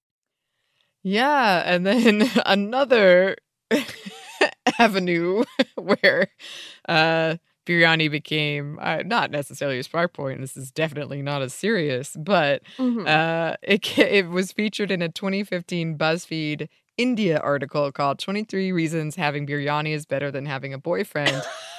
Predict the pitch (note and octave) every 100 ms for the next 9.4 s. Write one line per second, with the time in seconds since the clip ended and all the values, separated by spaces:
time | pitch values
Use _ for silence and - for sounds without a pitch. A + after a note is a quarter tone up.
0 | - - E3 F3 - - - - G#4 -
1 | - F#3+ G#3 G#3 - G#3 A3+ A#3 A#3 A3
2 | - G#3 G#3 G3+ - G#3 - - - C4+
3 | A#3+ G#3+ - - - - - A#3 A#3+ -
4 | A3+ A#3+ A#3 A#3 A3 A3+ G#3+ G#3 F3+ G3
5 | G#3 G3 F#3 E3+ E3 F3+ - F3+ - F3
6 | F3 - E3+ D#3 F#3 F#3 E3+ F3 F3+ C#3+
7 | C#3+ E5+ F4 D#5+ D#5+ D5 D5+ - - F5
8 | - F#3 F3+ F3 D#3+ D#3+ E3 D#3+ E3 G#3+
9 | E4 - -